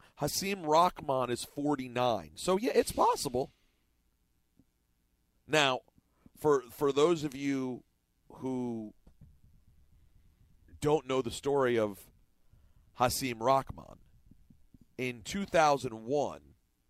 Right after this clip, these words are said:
was it two thousand one? He was in contention in the late nineties, and I believe it was, oh, in two thousand one where he got his shot at Lennox Lewis and shocked the world, okay? Twenty to one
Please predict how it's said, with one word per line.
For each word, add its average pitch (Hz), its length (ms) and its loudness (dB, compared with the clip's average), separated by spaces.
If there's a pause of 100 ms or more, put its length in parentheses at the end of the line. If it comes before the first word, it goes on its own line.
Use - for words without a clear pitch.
(760)
was - 100 -20
it - 60 -20
two 147 140 -12
thousand 147 420 -10
one? 196 420 -16 (1120)
He 156 120 -8
was 151 160 0
in 208 100 -6
contention 160 540 -6
in 156 60 -10
the 151 60 -8
late 147 240 -2
nineties, 104 420 -6
and 113 100 -8
I 113 40 -4
believe 120 480 -10
it 185 80 -4
was, 143 200 -4
oh, 151 320 0
in 120 100 -6
two 139 140 -12
thousand 135 480 -2
one 107 420 -6 (380)
where 123 120 -2
he 123 80 -4
got 127 220 0
his 143 100 -2
shot 117 280 0
at - 120 -4
Lennox 113 380 -6
Lewis 95 480 -10 (800)
and 120 180 -4
shocked 110 400 -2
the 107 60 -6
world, 90 400 -14 (420)
okay? 117 380 -2 (400)
Twenty 147 460 -2
to - 160 -8
one 131 500 -4